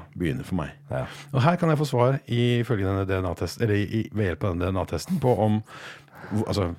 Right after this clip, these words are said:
Speaker 1: hvor mye afrikaner, brasilianer og kubaner jeg er.
Speaker 2: Nå høres du ut som en sånn T V-shop-type som prøver å selge meg <laughs> sånn her lureri.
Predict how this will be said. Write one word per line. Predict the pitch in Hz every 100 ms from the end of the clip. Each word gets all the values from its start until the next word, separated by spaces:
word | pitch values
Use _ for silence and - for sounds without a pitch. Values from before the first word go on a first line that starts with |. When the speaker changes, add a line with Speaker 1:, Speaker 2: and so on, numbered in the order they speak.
| -
Speaker 1:
hvor | 92 87 104
mye | 107
afrikaner, | 78 - - - 80 90 120
brasilianer | 113 95 - 90 90 82 78 113 120 80
og | 104 92 -
kubaner | - 80 82 73 76 92 107 92
jeg | 73 80 78
er. | - 85 - - - -
Speaker 2:
Nå | 104 131
høres | 135 80
du | 104
ut |
som | 98
en | 135 131
sånn | 127
T | 131
V-shop-type | 87 90 98 - - 98 123
som | 131
prøver | 127 110
å | 113
selge | - 120 117 87 120
meg | 113 107 - - -
<laughs> | 202 -
sånn | 180 156
her | 135 127 135
lureri. | 135 143 104 98 165